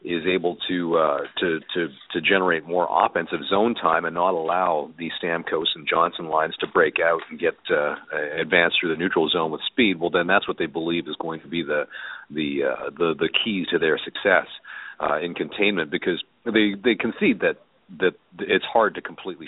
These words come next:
shut down those two lines, uh, and the weapons within those two lines completely. So basically, you're just trying to limit the damage. And, and, um, Steven Stamkos, I mean, just to go to a little tangential, uh, I mean, it, it defies all logic that he hasn't scored in the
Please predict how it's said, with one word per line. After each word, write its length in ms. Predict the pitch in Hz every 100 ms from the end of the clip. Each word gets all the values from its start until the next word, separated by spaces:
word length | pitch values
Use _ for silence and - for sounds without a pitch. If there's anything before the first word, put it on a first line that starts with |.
| - -
shut 220 | 85 -
down 380 | 92 92 76 69 - - - 78
those 280 | 85 80 - -
two 120 | 85
lines, 380 | 82 78 71 73 - - -
uh, 240 | 80 78
and 100 | 82
the 60 | 85
weapons 420 | 95 - 73 71 - - -
within 220 | 85 90
those 160 | 87 71 -
two 100 | 78
lines 280 | 76 73 -
completely. 520 | 73 - 104 80 78 -
So 120 | 85
basically, 460 | - 101 95 87 87
you're 140 | 87
just 160 | 113 -
trying 200 | 98 85
to 60 |
limit 300 | 78 85 85
the 60 | -
damage. 400 | 85 82 76 73 78
And, 120 | - - - - - -
and, 360 | 78 76 73 76
um, 400 | 69 65 69 - - - - -
Steven 220 | 123 110 -
Stamkos, 360 | 95 87 87 -
I 60 | 82
mean, 140 | 82
just 160 | 90 -
to 60 |
go 180 | 87 85
to 40 | 78
a 60 |
little 220 | 78 78
tangential, 720 | - 80 76 80 78 85 76 73
uh, 180 | 71 71
I 100 | 87
mean, 180 | 90 80
it, 140 | 78
it 180 | 92 78
defies 380 | - 127 101 82
all 220 | 87 76
logic 380 | 80 87 80 78 78
that 100 | 80
he 80 |
hasn't 240 | 82 78 -
scored 340 | - 90 87
in 60 |
the 60 | 76